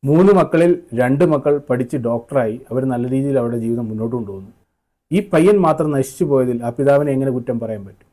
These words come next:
ഇവിടെ കൂട്ടുകെട്ടുകളിൽപ്പെട്ട് മയക്കുമരുന്നിന്റെ ഉപയോഗം ഒരു വലിയ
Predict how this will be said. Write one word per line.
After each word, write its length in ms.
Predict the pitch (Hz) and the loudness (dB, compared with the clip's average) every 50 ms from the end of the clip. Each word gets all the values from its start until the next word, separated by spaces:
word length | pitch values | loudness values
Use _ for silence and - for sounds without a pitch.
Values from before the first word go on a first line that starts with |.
| _ _ _ _ _ _ _ _ | _ _ _ _ _ _ _ _
ഇവിടെ 260 | 131 139 151 202 226 | 0 2 4 6 6
കൂട്ടുകെട്ടുകളിൽപ്പെട്ട് 960 | 214 - 151 156 - 175 175 160 147 175 170 165 165 160 160 - 139 135 147 | 6 4 2 2 2 2 2 2 2 2 2 2 0 0 0 -2 -2 0 0
മയക്കുമരുന്നിന്റെ 680 | 135 127 127 131 135 135 - 147 147 147 151 156 156 151 | -2 0 0 -2 -2 -2 -4 -4 -4 -2 -2 -2 -2 -2
ഉപയോഗം 500 | 139 131 123 139 143 143 143 147 156 151 - 117 | -2 0 2 4 4 4 4 4 0 -2 -8 -10
ഒരു 160 | 123 127 127 | -6 -6 -4
വലിയ 280 | 123 120 120 131 143 | -4 -4 -2 -2 -2